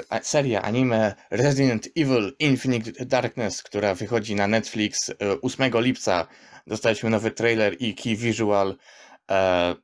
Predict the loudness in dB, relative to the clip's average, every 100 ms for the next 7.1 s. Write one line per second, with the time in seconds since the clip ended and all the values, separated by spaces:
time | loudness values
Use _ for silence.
0 | _ -8 -2 -2 -2 -2 -2 0 -2 -2
1 | 0 0 0 0 0 0 0 0 0 0
2 | 0 0 0 0 -2 -6 -20 -10 -2 2
3 | 2 0 -4 -8 -6 -2 -2 -2 -2 0
4 | 2 2 2 0 -6 _ -8 -4 -2 -2
5 | -2 -4 -6 -6 -2 -2 -2 -2 0 0
6 | 0 -2 -2 0 0 -2 -6 -4 -2 -2